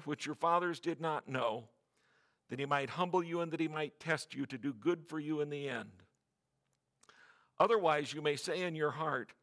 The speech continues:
'My power and the strength of my hand made me this wealth.' But you shall remember the Lord your God, for it is he who is giving you power to make wealth,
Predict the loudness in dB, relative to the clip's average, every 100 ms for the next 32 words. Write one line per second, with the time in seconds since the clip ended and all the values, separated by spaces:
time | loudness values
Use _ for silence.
0 | _ _ _ _ 2 2 2 0 4 6
1 | 4 2 -2 -4 -2 -4 -4 -4 0 0
2 | 0 -2 -2 -4 -6 -6 -6 -6 -4 -6
3 | -4 -2 -2 -4 -20 _ _ _ _ _
4 | -2 0 0 0 4 2 2 0 0 2
5 | 4 4 4 -2 -2 0 2 0 -4 -4
6 | 0 0 -2 -4 -14 _ _ -6 -2 0
7 | 0 -2 -2 -4 -2 -2 -2 -4 -6 -2
8 | 0 2 0 -4 -6 -4 -2 0 -2 -6